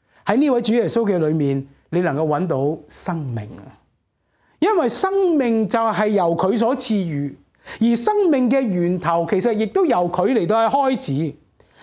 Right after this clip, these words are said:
而喺佢嘅裏面有生命，約翰話呢個生命就係人嘅光。主耶穌嘅生命就要好似光嘅一樣，要將喺黑暗當中嘅人啊，嚟到去指明方向啊，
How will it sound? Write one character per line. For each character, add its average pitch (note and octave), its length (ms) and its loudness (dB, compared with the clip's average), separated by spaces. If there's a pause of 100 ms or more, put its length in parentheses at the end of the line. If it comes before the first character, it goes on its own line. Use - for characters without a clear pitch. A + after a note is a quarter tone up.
而 A3 80 2
喺 D4+ 200 2
佢 E4 160 2
嘅 C#4+ 260 2
裏 C#4 80 2
面 A#3+ 380 2 (240)
有 A3 180 2
生 F4 320 2
命， A3 280 0 (140)
約 D#4 100 2
翰 C#4 180 2
話 C4+ 140 2
呢 G4 100 2
個 F#4+ 100 2
生 F#4+ 280 0
命 C#4+ 160 2
就 C4 80 2
係 A#3+ 180 0
人 G3 220 2
嘅 C4 100 2
光。 E4 460 0 (280)
主 E4 120 0
耶 E4+ 180 2
穌 F#4+ 220 0
嘅 D#4+ 120 2
生 F#4+ 360 0
命 C4+ 180 2
就 C4 180 2
要 C#4 140 2
好 A#3 160 2
似 D#4+ 180 2
光 F4 340 2
嘅 C#4 100 2
一 B3+ 80 2
樣， A#3 360 0 (180)
要 D4+ 180 4
將 G4 280 2
喺 D#4 300 0
黑 E4 420 0
暗 C4+ 280 2
當 E4 280 2
中 E4 300 0 (260)
嘅 C#4 240 2
人 E3+ 320 0
啊， A#3 120 -2 (240)
嚟 A3 120 2
到 C#4+ 140 2
去 D4+ 60 -4
指 B3+ 240 2
明 D4+ 240 2
方 D#4+ 300 0
向 A#3 320 0
啊， F#3+ 80 -8